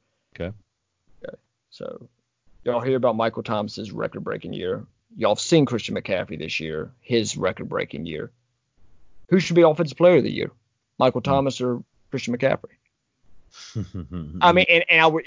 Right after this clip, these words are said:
Speaker 2: and you would almost think you would lean running back, but then you look at the receiver numbers that he's putting up, and, and, and that lean goes away. I feel like it, it's one or the other.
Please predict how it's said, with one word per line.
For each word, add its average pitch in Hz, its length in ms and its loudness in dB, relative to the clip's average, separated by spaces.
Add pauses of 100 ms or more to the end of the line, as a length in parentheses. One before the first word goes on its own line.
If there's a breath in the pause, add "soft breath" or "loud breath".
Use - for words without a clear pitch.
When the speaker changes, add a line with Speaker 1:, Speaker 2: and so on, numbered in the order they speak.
(140)
Speaker 2:
and 165 120 -2
you 156 100 -2
would 151 100 2
almost 202 480 0
think 143 240 -2
you 127 80 -6
would 123 140 -4
lean 117 480 -4
running 170 320 0
back, 202 360 2 (320 soft breath)
but 131 120 -2
then 156 180 4
you 135 200 0
look 113 300 2
at 175 120 2
the 170 80 2
receiver 180 500 0
numbers 185 380 2
that 190 80 0
he's 175 200 -2
putting 185 320 2
up, 196 240 0 (720)
and, 123 220 -2
and, 123 240 2
and 127 140 2
that 131 120 4
lean 139 420 2
goes 107 200 0
away. 107 340 4
I 85 80 0
feel - 160 -8
like 92 300 -2
it, 101 220 -2
it's 95 300 -6
one 113 280 2
or 147 40 8
the 151 200 6
other. 104 300 0